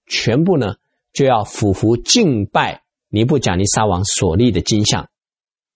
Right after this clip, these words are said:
这个金像呢，很可能尼布甲尼撒是要反映他以前在做梦当中所想象到的这个像。那这个像呢，我们知道金头是代表他啊，他是在整个像里面最高的一个地方，所以他非常的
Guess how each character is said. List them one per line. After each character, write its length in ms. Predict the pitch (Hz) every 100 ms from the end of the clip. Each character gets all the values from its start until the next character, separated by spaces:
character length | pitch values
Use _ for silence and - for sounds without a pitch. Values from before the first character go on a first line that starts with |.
| -
这 120 | -
个 120 | 277
金 260 | - 285 294
像 240 | 302 240
呢， 240 | 160 135 156 _
很 320 | - - 156 226
可 180 | - 110
能 220 | 95 104 _
尼 120 | 127
布 120 | 160
甲 160 | 143 98
尼 100 | 98
撒 200 | - 117 - _ -
是 180 | - 139
要 120 | 117
反 280 | - 95 113
映 180 | 131
他 280 | 113 135 - -
以 120 | 107
前 460 | - - 113 135 - _ _ -
在 160 | 156 143
做 280 | - 240
梦 300 | 170 202 151
当 180 | 127 135
中 240 | 131 135 135 _
所 260 | - - 135
想 400 | - - 87 92
象 280 | - 160 110
到 140 | 117
的 140 | 98 85
这 180 | - 131
个 100 | 107
像。 320 | - 139 - _ _ _ -
那 160 | 147
这 140 | 143 175
个 80 |
像 240 | 170 196 147
呢， 100 | 107
我 80 | 98
们 80 |
知 80 | 110
道 100 | 131
金 360 | 117 - 202 208
头 200 | - 104
是 140 | -
代 140 | - 101
表 160 | 73
他 220 | - 98
啊， 200 | 98 101
他 160 | 98 120
是 140 | -
在 180 | 113 101 _ -
整 100 | 107
个 80 |
像 300 | 113 - 143
里 20 | 95
面 160 | 110
最 180 | - 131
高 160 | 120 117
的 120 | 90
一 20 |
个 80 | 92
地 140 | 101
方， 240 | - 92 - _ _ -
所 140 | 139
以 40 |
他 140 | 131 143
非 220 | - 202
常 220 | 196 127
的 160 | 123